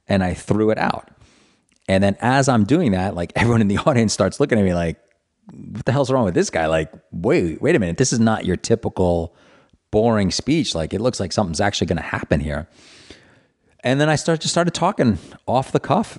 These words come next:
And I just said, Look, man, like, I don't know what's gonna happen, but if you vote for me, I'll do the best I can. I'll always be honest with you, and I'll always try to represent you.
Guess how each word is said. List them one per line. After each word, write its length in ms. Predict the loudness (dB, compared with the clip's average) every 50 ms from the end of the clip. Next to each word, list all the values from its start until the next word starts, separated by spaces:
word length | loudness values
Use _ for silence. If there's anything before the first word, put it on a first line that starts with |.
| -6
And 160 | -2 0 2 2
I 80 | 2
just 180 | 2 2 2 2
said, 140 | 2 2 2
Look, 220 | 0 -2 0 0
man, 320 | 2 2 2 2 2 0 0 0
like, 280 | 0 0 0 -2 _ -14 -20 _ _ _ _ _ _ _ _ _ _ -2
I 140 | 0 2
don't 160 | 2 2 2 2
know 80 | 2
what's 160 | 2 0 0
gonna 160 | 0 2 2 2
happen, 400 | 4 2 2 2 2 0 0 2
but 200 | 0 0 -2 -2
if 140 | -6 -6
you 80 | -6 -6
vote 320 | -6 -4 0 0 0 0 0
for 180 | -2 0 2
me, 360 | 2 4 4 4 2 2 0 -4 -10 -20 -20 -20 -20 _ -2
I'll 180 | 0 2 2 2
do 140 | 4 2 2
the 80 | 2
best 280 | 2 2 2 0 0 2
I 160 | 2 2 0
can. 420 | 0 -2 -2 0 2 2 2 2 0
I'll 160 | 0 -2 0
always 300 | 0 2 2 2 2 0
be 160 | 0 0 0 0
honest 280 | 0 0 -2 -2 -2
with 120 | -4 -2 0
you, 180 | 2 2 2
and 80 | 2 2
I'll 100 | 0 2
always 220 | 2 2 2 0
try 200 | 0 0 2 2
to 60 | 2
represent 380 | 2 0 -2 -4 -6 -6 -4 -4
you. 180 | -4 -4 -4